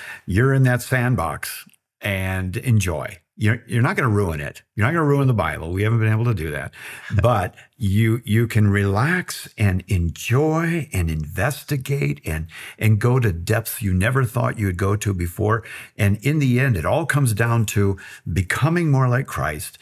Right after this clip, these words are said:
Speaker 1: doing what he said, being doers of the word and not just
Speaker 2: Yeah.
Speaker 1: hearers. Now, there's a strong one for
Speaker 2: Yeah.
Speaker 1: Bible in a year, you know,
Speaker 2: <laughs>
Speaker 1: 'cause people were hearing it.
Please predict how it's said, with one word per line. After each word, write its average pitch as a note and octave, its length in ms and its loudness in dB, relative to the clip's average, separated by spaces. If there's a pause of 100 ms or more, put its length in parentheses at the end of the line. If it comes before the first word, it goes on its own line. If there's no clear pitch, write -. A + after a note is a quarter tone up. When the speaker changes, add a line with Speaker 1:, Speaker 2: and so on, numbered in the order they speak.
(380)
Speaker 1:
doing D3 440 4
what A2+ 180 2
he F#2+ 120 2
said, D2+ 320 -4
being A2+ 300 6
doers D#3+ 520 4
of A#2+ 120 0
the A#2+ 100 2
word F#2+ 380 2
and E2 80 -2
not A2+ 240 -2
just G#2+ 420 -2
Speaker 2:
Yeah. B2 80 -8 (400)
Speaker 1:
hearers. F#2 560 0
Now, E2+ 140 -2
there's G#3+ 300 0
a E3 80 0
strong F3 380 0
one G#2+ 200 2
for A#2+ 160 0
Speaker 2:
Yeah. D#2 220 0 (120)
Speaker 1:
Bible A#2+ 340 2
in A2+ 100 2
a - 20 2
year, A#2 500 2
you A2+ 140 -2
know, A2 260 2 (140)
Speaker 2:
<laughs> - 120 -20
Speaker 1:
'cause A2 140 2
people D3 260 2
were A2+ 140 4
hearing G#2 540 -2
it. F2 240 -2